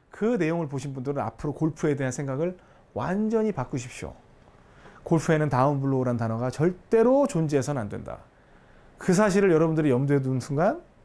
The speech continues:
여러분들의 골프는 상당히 고달픈, 골프 실력도 그렇고 여러분들 몸도 힘들어지고 부상에 시달리는 그러한 삶이 될 겁니다.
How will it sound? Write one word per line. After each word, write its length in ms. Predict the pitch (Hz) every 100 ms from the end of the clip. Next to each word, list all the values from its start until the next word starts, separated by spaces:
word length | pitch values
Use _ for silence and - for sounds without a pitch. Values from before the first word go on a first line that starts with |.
| _ -
여러분들의 360 | 120 123 123 127
골프는 520 | 131 - 156 226 277 - - -
상당히 840 | - - 262 277 311 320 294 277 269
고달픈, 600 | - 165 160 - 117 87 - - - - -
골프 280 | 185 190 165
실력도 460 | - 254 254 208
그렇고 280 | 175 165 175
여러분들 300 | 147 143 143
몸도 540 | 120 139 196 226 220 208
힘들어지고 540 | 226 214 185 170 175
부상에 560 | - 147 147 175 240 262 _ _ _ -
시달리는 680 | - - 233 220 170 113 92 _ _ _ _ _ -
그러한 300 | - 123 127
삶이 340 | 156 143 120
될 160 | 107 117
겁니다. 600 | 117 104 101 160 214